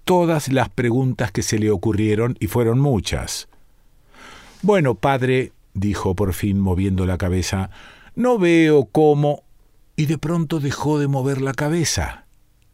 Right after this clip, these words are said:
«¿Qué?», gritó el clérigo. «O tal vez sí, una manera de averiguar la verdad. Sí, sí.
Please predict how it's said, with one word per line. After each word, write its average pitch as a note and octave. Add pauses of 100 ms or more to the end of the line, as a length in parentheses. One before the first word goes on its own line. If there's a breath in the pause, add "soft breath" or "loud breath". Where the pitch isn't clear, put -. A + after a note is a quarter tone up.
(600)
«¿Qué?», B2+ (240)
gritó F2
el E2+
clérigo. D2 (460 loud breath)
«O C3+
tal D3+
vez F#3
sí, A3 (440)
una F#3+
manera F#3
de E3
averiguar D#3+
la D#3+
verdad. D3+ (460)
Sí, -
sí. D#3+